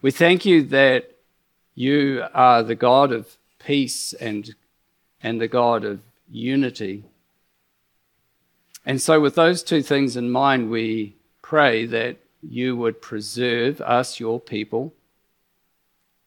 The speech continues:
from these heretical ideas, whether they are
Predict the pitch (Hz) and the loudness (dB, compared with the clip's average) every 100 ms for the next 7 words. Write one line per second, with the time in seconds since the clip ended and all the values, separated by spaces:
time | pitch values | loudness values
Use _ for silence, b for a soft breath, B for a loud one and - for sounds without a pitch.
0 | _ _ _ - 123 113 113 127 135 120 | _ _ _ -2 0 0 0 -2 -4 -6
1 | 113 110 - 113 123 123 123 117 117 117 | -4 -4 -4 -2 -2 -2 -4 0 0 0
2 | 127 139 110 110 113 113 110 113 113 113 | -2 -2 -2 -4 -8 -6 -6 -4 -2 -2
3 | - 113 110 107 107 101 | -2 -2 -2 -2 -6 -10